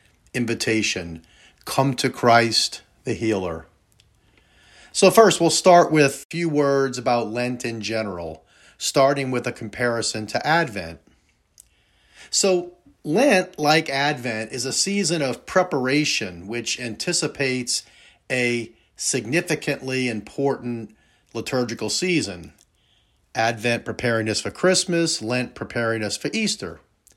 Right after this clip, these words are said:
So like Advent, Lent's liturgical color is purple, though some parish communities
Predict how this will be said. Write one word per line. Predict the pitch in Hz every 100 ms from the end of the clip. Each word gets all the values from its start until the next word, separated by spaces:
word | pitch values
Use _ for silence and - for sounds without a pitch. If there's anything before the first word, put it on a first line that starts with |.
| _ _ _ _ - -
So | -
like | 156 160 269 175
Advent, | 143 139 123 117 151 - - _ _ _ _
Lent's | 131 147 156 147 - - -
liturgical | 131 - 185 196 165 - 123
color | - 120 120 117
is | 120
purple, | - 226 214 98 87 85 _ _ _ _ _ _ _ _ _
though | 165
some | 143 190 220
parish | 185 180 160 151
communities | - 139 139 135 135 131 123 -